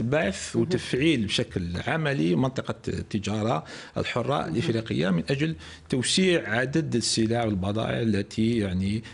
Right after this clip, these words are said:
Speaker 1: فيها نسب، آه، آه، ضريبة مخفضة
Speaker 2: منخفضة
Speaker 1: أو رسوم مخفضة.
Speaker 2: مقارنة بالسلع
Speaker 1: نعم، حتى
Speaker 2: الأخرى. نعم.
Speaker 1: نمر إلى، آه، الاتحاد الجمركي فيما بعد.
Speaker 2: مهم.
Speaker 1: فمشاركة الوزير الأول أولا يعطي حضور للجزائر في إفريقيا بأننا، نعم، نحن متواجدين هنا،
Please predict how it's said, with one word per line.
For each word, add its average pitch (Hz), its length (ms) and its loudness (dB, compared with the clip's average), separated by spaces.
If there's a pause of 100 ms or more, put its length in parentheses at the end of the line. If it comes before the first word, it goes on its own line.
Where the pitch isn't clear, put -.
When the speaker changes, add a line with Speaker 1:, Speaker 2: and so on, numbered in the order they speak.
Speaker 1:
فيها 120 260 0
نسب، 123 560 0
آه، 85 340 -4 (140)
آه، 90 220 -2
ضريبة 107 580 0
مخفضة 123 440 2
Speaker 2:
منخفضة 110 580 2
Speaker 1:
أو 107 100 2
رسوم - 340 0
مخفضة. 202 220 2
Speaker 2:
مقارنة 190 720 0
بالسلع 160 460 2
Speaker 1:
نعم، - 120 2
حتى 165 340 0
Speaker 2:
الأخرى. 165 80 0
نعم. 156 140 2
Speaker 1:
نمر 170 180 2
إلى، 123 280 2
آه، 135 440 2
الاتحاد 98 640 -2
الجمركي 113 560 0
فيما 101 320 0
بعد. 92 220 -4 (100)
Speaker 2:
مهم. 113 160 0 (300)
Speaker 1:
فمشاركة 190 400 2
الوزير 123 440 2
الأول 90 360 0
أولا 101 300 0
يعطي 117 640 2 (200)
حضور 120 640 0
للجزائر 113 580 2
في - 280 -2
إفريقيا 101 420 -2
بأننا، 104 500 2
نعم، 113 440 2
نحن 104 240 2
متواجدين 98 760 0
هنا، 113 340 0